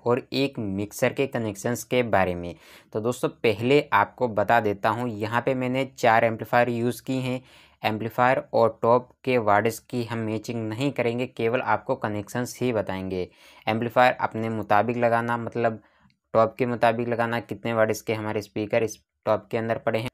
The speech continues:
उतने ही वाट्स की आप लोग एम्पलीफायर यूज़ करना। बाकी मैं कनेक्शंस आपको यहाँ पे बताने वाला हूँ। तो दोस्तों, यहाँ पे हमारी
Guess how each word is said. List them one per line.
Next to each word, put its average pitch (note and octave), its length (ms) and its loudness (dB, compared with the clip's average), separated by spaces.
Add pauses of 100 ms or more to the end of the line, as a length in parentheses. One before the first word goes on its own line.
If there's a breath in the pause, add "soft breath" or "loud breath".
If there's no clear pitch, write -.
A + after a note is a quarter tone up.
(240)
उतने A#2 240 -2
ही B2 140 -2
वाट्स G#2 300 2
की C3+ 160 -4
आप G#2 220 0
लोग B2 160 0
एम्पलीफायर A2 480 0
यूज़ G#2+ 320 -2
करना। A2 260 -2
बाकी F#2+ 280 -4
मैं A2 180 -6
कनेक्शंस G2 560 -6
आपको G#2 300 -4
यहाँ G#2 160 -8
पे B2+ 120 -2
बताने F#2+ 420 -4
वाला E2+ 220 -4
हूँ। E2+ 240 -12 (580 soft breath)
तो A2+ 60 -4
दोस्तों, B2 300 0
यहाँ B2+ 260 -2
पे C#3 160 2
हमारी A2+ 380 0